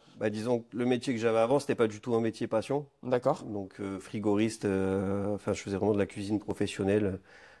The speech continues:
Speaker 1: Donc, vraiment rien à voir. J'étais dépanneur, j'avais un vrai métier, euh, j'avais fait l'école pour, euh, pour, euh, faire ça. Mais c'était pas un métier passion. Quand je me levais le matin, j'ai pas spécialement envie d'y aller, euh, tout le temps, quoi, tu vois. Enfin,
Speaker 2: Bien sûr.
Speaker 1: c'était, c'était quelque chose de,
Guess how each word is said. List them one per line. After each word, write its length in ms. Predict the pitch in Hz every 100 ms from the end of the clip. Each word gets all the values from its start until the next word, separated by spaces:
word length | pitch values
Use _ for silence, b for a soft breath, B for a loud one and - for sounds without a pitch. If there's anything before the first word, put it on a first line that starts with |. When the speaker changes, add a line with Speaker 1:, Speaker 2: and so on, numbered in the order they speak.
| b
Speaker 1:
Donc, 160 | 92 90
vraiment 300 | 92 101 104
rien 180 | 101 101
à 60 |
voir. 180 | 98 131
J'étais 160 | - 101
dépanneur, 420 | 95 104 113 123
j'avais 200 | 101 101
un 80 | 98
vrai 180 | 101
métier, 460 | 101 98 - 113 107
euh, 100 | 92
j'avais 200 | 98 92
fait 140 | -
l'école 420 | 98 95 110 107 -
pour, 260 | 104 98
euh, 280 | 123 123 120 135 _
pour, 180 | - 95
euh, 240 | 98 120 -
faire 200 | - 101
ça. 260 | - 151 - B B B B B B -
Mais 140 | 101
c'était 320 | 95 104 - 98
pas 260 | - 117
un 60 | 117
métier 300 | 113 - 113
passion. 540 | - 101 - 123 135
Quand 140 | 120 113
je 80 |
me 80 | 104
levais 140 | 101 104
le 60 |
matin, 260 | 101 107 123
j'ai 100 | 101
pas 160 | -
spécialement 460 | 110 117 104 113 107
envie 120 | 104
d'y 140 | 101 101
aller, 280 | 104 113
euh, 120 | 104 87
tout 160 | -
le 60 | 101
temps, 180 | 120 123
quoi, 160 | -
tu 160 | 113 113
vois. 80 | 110
Enfin, 120 | 123
Speaker 2:
Bien 80 | 117
sûr. 200 | - 147
Speaker 1:
c'était, 280 | 92 92 90
c'était 180 | -
quelque 140 | - -
chose 160 | 104
de, 320 | 95 95 92